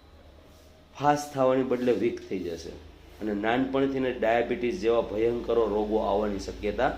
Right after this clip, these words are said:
રહે છે. અને પેટ સાફ ન થાય ને તો એ સ્કૂલે પણ એની જે ચિત્ર હોય ને, એની માનસિકતા હોય ને, એ પણ અનબેલેન્સ રહે. એટલે કાંઈ પણ ટીચર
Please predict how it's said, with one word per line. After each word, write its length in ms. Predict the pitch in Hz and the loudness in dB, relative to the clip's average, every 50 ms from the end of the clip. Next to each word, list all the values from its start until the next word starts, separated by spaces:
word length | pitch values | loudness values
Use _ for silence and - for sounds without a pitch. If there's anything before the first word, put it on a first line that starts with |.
| - - - - - - - - - - - - - - - - | -8 -12 -16 -16 -16 -16 -16 -18 -18 -18 -20 -18 -18 -18 -14 -14
રહે 320 | 104 90 95 95 92 90 92 | -10 -6 -4 -2 -2 -2 -4
છે. 160 | 90 90 87 | -6 -6 -6
અને 140 | 92 104 104 | -4 -4 -6
પેટ 400 | - - 131 131 135 131 - - | -4 0 0 0 2 0 0 0
સાફ 240 | 147 135 135 135 143 | 2 2 2 2 0
ન 160 | 143 143 143 | 0 0 0
થાય 160 | 143 156 156 | 0 0 0
ને 100 | 143 127 | 0 0
તો 120 | 101 117 | 0 0
એ 100 | 120 120 | -2 -2
સ્કૂલે 440 | 117 - - - 120 123 135 135 135 | -2 -4 -8 -6 -2 2 4 4 4
પણ 340 | 131 - 139 135 123 104 87 82 - - - - - - - - - - - - - - - - - - - - - - - | 4 4 2 2 0 0 -2 -6 -10 -16 -20 -20 -20 -20 -20 -20 -20 -20 -20 -20 -20 -20 -20 -20 -20 -20 -20 -20 -20 -20 -8
એની 180 | - 117 120 123 | -6 -2 -2 -2
જે 140 | 123 117 113 | 0 0 -2
ચિત્ર 460 | - - - 147 147 143 - 143 135 | -2 -2 -2 -4 -4 -2 -2 0 2
હોય 160 | 143 156 151 | 2 2 2
ને, 100 | 127 107 | 0 -2
એની 240 | 95 98 107 110 107 | -2 -4 -4 -2 -2
માનસિકતા 680 | 101 98 101 110 120 123 - 147 135 - - - 139 | 0 0 0 0 -2 -2 -4 -6 -6 -6 -4 -2 0
હોય 220 | 139 139 143 139 127 | 2 2 2 2 0
ને, 80 | 117 | -2
એ 460 | 98 95 - 113 117 117 113 - - - | -4 -6 -4 0 0 2 0 0 -4 -4
પણ 160 | - 120 113 | -4 -4 -4
અનબેલેન્સ 720 | 110 - 113 117 123 117 107 110 107 104 101 98 95 95 95 | -2 -4 -4 -2 -2 0 0 2 2 2 2 0 -2 -4 -4
રહે. 80 | 92 | -4
એટલે 240 | 95 95 95 104 101 | -4 -4 -2 -4 -6
કાંઈ 220 | 95 - 107 117 113 | -4 -2 -2 -2 -2
પણ 220 | - 135 127 113 | -2 -2 -4 -4
ટીચર 680 | - - 123 123 - - 139 135 131 123 - - - | -4 -8 -10 -8 -2 0 0 2 2 0 -4 -6 -12